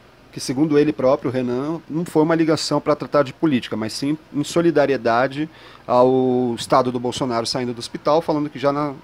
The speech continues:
quarta-feira estaria em Brasília pra conversar diretamente com ele, assim como,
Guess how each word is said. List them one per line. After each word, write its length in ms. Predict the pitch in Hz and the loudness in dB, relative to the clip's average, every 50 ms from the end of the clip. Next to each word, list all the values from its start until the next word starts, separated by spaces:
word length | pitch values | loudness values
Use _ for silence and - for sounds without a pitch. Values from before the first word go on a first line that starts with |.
| - - - | -12 -4 -2
quarta-feira 520 | 151 139 - - 139 - - 139 139 139 | -2 -2 -2 -4 -6 -6 -4 -4 -6 -4
estaria 260 | 139 147 135 127 127 | -2 -2 -2 -2 -2
em 60 | 123 | -2
Brasília 380 | 127 135 143 131 113 131 135 143 | -2 -2 -2 -2 -2 -4 -6 -6
pra 140 | - 143 143 | -6 -8 -8
conversar 440 | - 147 139 147 - - 151 143 - - - | -6 -6 -6 -6 -4 -2 -2 -2 -4 -6 -8
diretamente 520 | 131 151 147 151 - 160 156 160 151 - | -6 -4 -4 -2 -2 0 0 -2 -2 -4
com 160 | - 190 170 151 | -2 -2 0 0
ele, 240 | 143 156 160 180 - - - - - - - - - - | 0 0 -2 -4 -6 -12 -20 -20 -20 -20 -20 -12 -8 -6
assim 300 | 185 - - - 202 196 | -4 -4 -2 -4 -2 -2
como, 300 | - 202 202 208 214 | -2 -2 -2 -2 -4